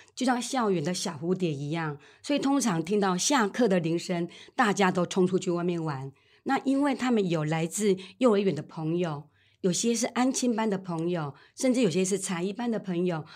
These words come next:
所以他们通常会成群结伴出去玩，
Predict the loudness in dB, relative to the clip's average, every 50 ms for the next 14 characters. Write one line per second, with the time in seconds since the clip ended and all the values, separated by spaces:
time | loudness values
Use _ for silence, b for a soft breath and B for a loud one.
0 | B B -6 -2 0 0 0 2 2 2 4 4 2 2 0 0 2 2 0 0
1 | 0 0 -2 -2 -4 -4 -4 -4 -4 -4 -6 -8 -8 -10 -8 -8 -8 -6 -4 -6
2 | -6 -4 -4 -6 -4 -2 -2 0 0 0 -2 -2 -4